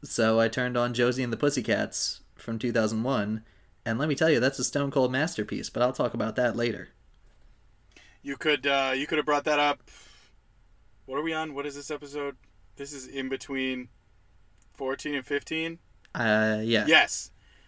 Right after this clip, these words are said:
Speaker 2: Yeah, so you could have brought that up five episodes ago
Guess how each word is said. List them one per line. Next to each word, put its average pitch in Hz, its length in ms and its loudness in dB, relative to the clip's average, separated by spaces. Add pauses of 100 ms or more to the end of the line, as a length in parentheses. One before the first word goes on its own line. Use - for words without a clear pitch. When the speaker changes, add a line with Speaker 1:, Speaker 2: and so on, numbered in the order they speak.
(240)
Speaker 2:
Yeah, 139 340 6
so - 160 -8
you 185 100 0
could 185 100 4
have 170 100 2
brought 160 200 8
that 151 120 4
up 139 160 2 (320)
five 180 500 10
episodes 165 540 4
ago 135 440 4